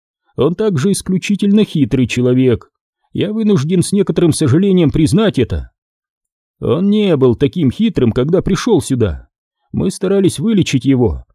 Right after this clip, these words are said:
когда он впервые оказался здесь. И чтобы добиться этого, мы стремились заставить его понять самого себя и понять чудовищность того, что он совершил. Понять,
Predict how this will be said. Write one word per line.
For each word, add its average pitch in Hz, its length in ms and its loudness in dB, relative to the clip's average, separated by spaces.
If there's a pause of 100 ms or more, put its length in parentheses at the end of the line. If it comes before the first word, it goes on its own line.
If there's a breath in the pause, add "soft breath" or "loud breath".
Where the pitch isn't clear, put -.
(140)
когда 147 300 -2
он 170 80 2
впервые 208 460 0
оказался 165 440 0
здесь. 147 480 -2 (720)
И 123 140 -2
чтобы 135 340 0
добиться 190 440 0
этого, 92 460 -2 (320)
мы - 160 -4
стремились 196 560 0
заставить 175 560 -2
его 180 220 2
понять 175 420 2
самого 165 380 0
себя 156 500 -2 (440)
и 120 120 -2
понять 127 380 0
чудовищность 147 720 -2
того, 180 240 0
что - 180 -2
он 175 100 2
совершил. 175 680 0 (560)
Понять, 165 540 0